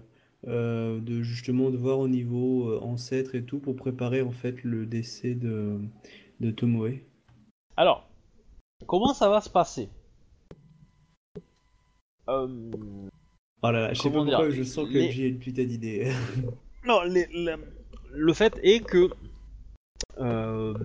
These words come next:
Speaker 2: au bout de, euh, avant environ, euh, le milieu du mois, les, les, les informations, euh, enfin toute la ville va être au courant que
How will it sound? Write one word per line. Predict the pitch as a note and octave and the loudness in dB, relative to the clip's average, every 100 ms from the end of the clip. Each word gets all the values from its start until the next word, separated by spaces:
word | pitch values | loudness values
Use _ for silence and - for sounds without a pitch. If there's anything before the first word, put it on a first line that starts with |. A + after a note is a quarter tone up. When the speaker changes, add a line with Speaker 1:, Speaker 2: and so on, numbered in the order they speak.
| A#2 | -2
Speaker 2:
au | C3+ | -2
bout | E3+ A#3+ | -2 -4
de, | F3+ | 0
euh, | F#3 G#3 F#3+ C#3 A#2+ A#2 A2 G#2+ A#2 A#2+ G#2+ | 0 2 4 4 4 2 0 -4 -8 -10 -6
avant | G2 B2+ B2+ | -2 0 0
environ, | C3+ E3+ F#3+ D#3+ | 0 0 0 0
euh, | A#2+ A2 F#2+ D2 E2+ | 0 0 -2 -6 -8
le | G2 A2+ | -8 -6
milieu | C#3 F3+ | 0 0
du | D3 | 0
mois, | C#3+ C#3+ D#3 F3+ G3 - - - - - - _ - | 0 4 4 4 2 -4 -20 -20 -20 -20 -20 _ -8
les, | B2 B2+ B2+ | 0 4 4
les, | B2+ B2 A#2+ | 2 0 2
les | B2 | 0
informations, | C#3 D#3+ E3+ - F#3 F#3 F#3 E3+ | 0 0 -2 -2 -2 -2 -2 0
euh, | D3 C3 | -2 -4
enfin | - A#2 | -6 -8
toute | D3 D#3+ | -4 -2
la | D3+ | 0
ville | F#3 | 2
va | D3 | 2
être | - | 2
au | B2+ | -2
courant | D3+ C#3+ E3 F3+ F3+ | 2 4 6 4 2
que | - D3+ D#3+ | -2 -2 -2